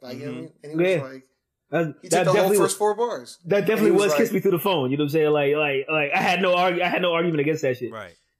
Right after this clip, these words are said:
Speaker 1: And he, and, like, and, and, and he's spitting facts. Like, you know what I'm saying? And it's like, you want him call him, you know, ridiculous. You wanna call him asinine. And it is, he's grandstanding, you know what I'm saying? He looks ridiculous.
Speaker 2: Dog,
Speaker 1: But it's like,
Speaker 2: he looks bad.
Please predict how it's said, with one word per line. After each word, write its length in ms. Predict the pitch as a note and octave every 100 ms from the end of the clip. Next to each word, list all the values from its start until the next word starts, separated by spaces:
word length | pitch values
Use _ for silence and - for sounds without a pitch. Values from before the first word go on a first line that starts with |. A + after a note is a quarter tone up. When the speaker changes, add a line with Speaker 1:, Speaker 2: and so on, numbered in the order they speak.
| -
Speaker 1:
And 120 | F3
he, 80 | G3+
and, 120 | E3 E3 D#3
like, 160 | D3+ -
and, 80 | D#3 -
and, 200 | E3+ D3
and 160 | D#3 E3+
he's 180 | G3 G#3
spitting 320 | B3+ F3+ D#3+
facts. 420 | - F#3+ F3+ -
Like, 200 | B2 B2+
you 40 | D3
know 0 |
what 40 | D#3
I'm 20 |
saying? 240 | D#3+ D#3+ D#3
And 80 |
it's 140 | D#3+ E3
like, 280 | D#3 C#3+ D3
you 100 | D#3
want 220 | E3+ F#3
him 120 | F3+
call 260 | E3+ F3 E3+
him, 240 | D#3 D3 _ _ _
you 60 | D3+
know, 60 | D3+
ridiculous. 640 | D3+ D3 F3+ F#3 D3 C#3
You 80 | D3
wanna 160 | D#3+ D#3
call 200 | D#3 D3
him 80 | C3+ D#3+
asinine. 600 | G3+ D#3+ D3+ C#3+ C#3 C3+ _ _ _ _ _ _ _ -
And 540 | E3 E3 D#3 D3 D#3 - _ _ _ _ _ _ _ _ _ _ -
it 160 | G#3+
is, 240 | C4 A#3 F3+
he's 100 | F3+
grandstanding, 720 | C#3+ F#3+ G#3 - D#3+ D3+ C#3
you 60 |
know 60 | C#3+
what 60 | D3
I'm 60 |
saying? 160 | D#3 F3
He 60 | F#3+
looks 160 | A3+
ridiculous. 640 | E3+ C#3+ C3 C3+ C#3+ - - _ D#3+
Speaker 2:
Dog, 200 | D3 D3+ D3 A#2
Speaker 1:
But 60 | G#3+
it's 180 | E3
like, 200 | E3 D#3+
Speaker 2:
he 40 | C#3+
looks 140 | C#3 A2
bad. 340 | A2+ G#2 F#2